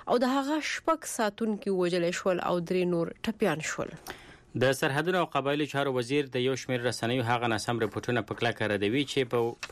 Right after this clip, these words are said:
Speaker 2: کې ویل شوي وه د بغلان د ډنډې غوري ولسوالۍ وسلوالو طالبانو ته سپارل شوې ده. د سرحدونو او قبایلو چارو وزیر محمد ګلاب منګل په یو بیان کې ویلي چې دا تړون د وسلوالو طالبانو سره نه، بلکې د ولایتي ادارې او قومي مشرانو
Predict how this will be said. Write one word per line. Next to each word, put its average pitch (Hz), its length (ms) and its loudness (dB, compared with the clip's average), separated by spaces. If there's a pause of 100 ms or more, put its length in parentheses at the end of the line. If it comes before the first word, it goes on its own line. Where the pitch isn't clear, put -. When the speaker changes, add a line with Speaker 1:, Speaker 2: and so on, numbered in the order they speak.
Speaker 2:
کې 117 160 0
ویل 107 180 0
شوي 147 240 2
وه 135 320 2
د 107 160 -2
بغلان 123 400 0
د 120 160 0
ډنډې 104 280 0 (120)
غوري 156 180 2
ولسوالۍ 127 480 0 (140)
وسلوالو 123 580 0
طالبانو 107 420 0
ته 95 120 -6
سپارل 95 320 -4
شوې 92 200 0
ده. 90 60 -2 (720)
د 104 140 4
سرحدونو 120 400 2
او 127 120 2
قبایلو 131 400 2
چارو 123 220 0
وزیر 123 260 0
محمد 120 400 2
ګلاب 117 260 2
منګل 117 300 2
په 117 100 2
یو 113 120 4
بیان 120 260 2
کې 113 160 0
ویلي 127 180 2 (140)
چې 131 340 0
دا 120 160 2
تړون 127 300 0
د 120 100 2
وسلوالو 117 480 0
طالبانو 110 460 0
سره 107 220 0
نه، 147 60 2 (120)
بلکې 135 280 -2
د 120 100 0
ولایتي 113 360 0
ادارې 123 280 2 (120)
او 101 40 -2 (120)
قومي 120 320 2
مشرانو 135 420 0